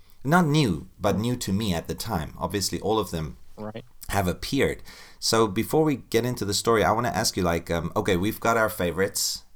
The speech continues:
Speaker 1: and, um, I'm gonna ru-, um, you know, just <clears throat> let the listeners know their names. This is the initial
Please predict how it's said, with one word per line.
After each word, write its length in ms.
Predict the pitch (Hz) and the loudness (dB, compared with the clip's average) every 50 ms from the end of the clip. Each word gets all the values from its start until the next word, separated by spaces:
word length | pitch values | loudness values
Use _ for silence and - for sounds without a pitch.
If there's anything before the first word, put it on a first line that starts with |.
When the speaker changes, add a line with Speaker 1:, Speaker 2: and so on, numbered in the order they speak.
| - | -6
Speaker 1:
and, 260 | 92 90 90 90 92 | -2 -2 0 0 2
um, 200 | 92 90 87 87 | 2 0 0 0
I'm 160 | - 82 98 101 | 0 -2 -2 -2
gonna 320 | 107 104 98 95 92 90 92 - - | -2 0 0 0 0 -2 -4 -10 -8
ru-, 160 | - 90 101 | -4 -2 0
um, 760 | 98 98 95 - 85 85 87 87 82 76 - - - - - - - | 0 0 -2 -2 -4 -2 -2 -2 -4 -4 -8 -12 -16 -16 -14 -8 -6
you 120 | 165 95 92 | -2 0 0
know, 160 | 87 85 82 | 0 0 -2
just 200 | - 92 92 90 | -2 -2 0 0
<clears throat> 140 | 90 - - | 0 0 0
let 160 | 92 92 - | 0 0 0
the 60 | - 92 | 0 0
listeners 440 | 95 92 92 - 92 90 90 82 87 | 0 0 0 0 0 0 0 2 2
know 180 | 90 87 87 | 2 2 2
their 180 | 80 82 82 80 | 2 2 0 2
names. 360 | 85 92 98 92 90 92 - | 2 0 2 0 0 0 0
This 160 | 104 104 - | -2 -2 -2
is 100 | 117 - | -2 -2
the 140 | - 101 90 | 0 0 0
initial 500 | 85 90 101 104 - - 98 90 82 - | 2 0 0 0 2 2 2 2 2 0